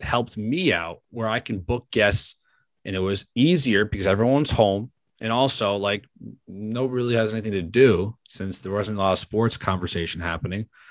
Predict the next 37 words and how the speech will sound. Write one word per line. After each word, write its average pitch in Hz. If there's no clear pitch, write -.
So -
I 143
got 160
to 160
interview 147
some 110
really 131
cool 123
people 113
because, 127
one, 131
I 104
had 113
the 95
tools 98
in 113
front 127
of 117
me, 107
and 101
I 110
also 104
learned 139
the 101
tools, 85
but 98
I 101
also 107
had 98
the 95
ambition, 92
the 90
grind 92
to 87
get 98
it 80
done. 85